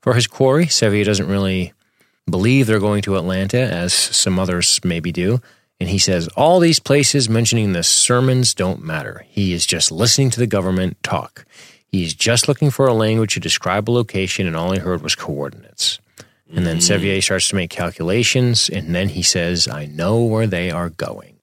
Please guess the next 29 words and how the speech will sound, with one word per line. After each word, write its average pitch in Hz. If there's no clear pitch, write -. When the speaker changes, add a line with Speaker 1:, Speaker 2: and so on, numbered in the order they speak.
Speaker 2:
Ah, -
Speaker 1:
So -
Speaker 2:
that's 98
so -
good. -
Speaker 1:
this 127
I 117
don't 117
fully 135
understand. -
Speaker 2:
Well, 131
how 120
do 104
you 101
mean? 98
Speaker 1:
I 98
don't 101
understand 82
it. 71
Is 104
he 110
just, -
so, 101
so -
what's 113
your 104
take 87
on 71
this? -